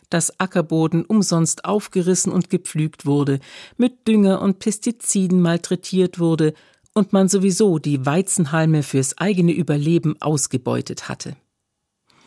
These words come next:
Es war nicht leicht mit dem jungen Mann, aber am allerschwersten war es sicher für ihn selbst. Denn er war ja nicht dumm, er war auch nicht wirklich arrogant oder besserwisserisch.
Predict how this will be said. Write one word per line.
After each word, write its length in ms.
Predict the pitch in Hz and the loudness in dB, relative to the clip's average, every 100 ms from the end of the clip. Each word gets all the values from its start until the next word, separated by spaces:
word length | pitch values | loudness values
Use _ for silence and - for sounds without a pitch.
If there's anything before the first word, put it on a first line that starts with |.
| _ _ _ _ _ _ _ _ | _ _ _ _ _ _ _ _
Es 220 | 214 208 214 | -4 -2 2
war 180 | 214 | 4
nicht 320 | 208 214 - 160 | 4 4 0 -2
leicht 340 | 143 139 - | -2 -2 -2
mit 140 | 151 | -2
dem 140 | 147 143 | 0 0
jungen 240 | 143 143 | 2 2
Mann, 280 | 143 139 135 - - - _ | 2 2 0 -4 -20 -20 _
aber 480 | - 160 151 143 - | -2 0 2 0 -2
am 240 | 139 135 - | -2 -2 0
allerschwersten 880 | 208 220 - 135 143 - 175 165 156 | 0 0 0 0 0 0 2 0 0
war 220 | - 143 147 | -4 -2 -2
es 180 | - | -4
sicher 300 | - 160 147 | -2 -2 -2
für 100 | - | -2
ihn 220 | - 135 131 | -2 -2 0
selbst. 520 | 127 113 - - - _ _ _ _ - | -2 -2 -6 -8 -18 _ _ _ _ -2
Denn 260 | 147 131 - | 2 2 0
er 140 | 131 | 0
war 100 | 127 | 2
ja 140 | 123 | 2
nicht 280 | 120 120 - | 0 -2 -2
dumm, 360 | 151 160 120 110 - - _ - | 2 2 2 -2 -20 -20 _ -2
er 140 | 165 | 0
war 140 | 165 156 | 2 -2
auch 120 | - | 0
nicht 260 | 170 - 147 | 0 0 0
wirklich 400 | 220 - 151 131 | 0 0 -4 -2
arrogant 480 | 139 135 139 139 | -2 0 0 0
oder 180 | - 147 | 0 -2
besserwisserisch. 840 | 139 143 - 139 135 143 135 131 | 0 0 0 0 -2 -2 -2 -2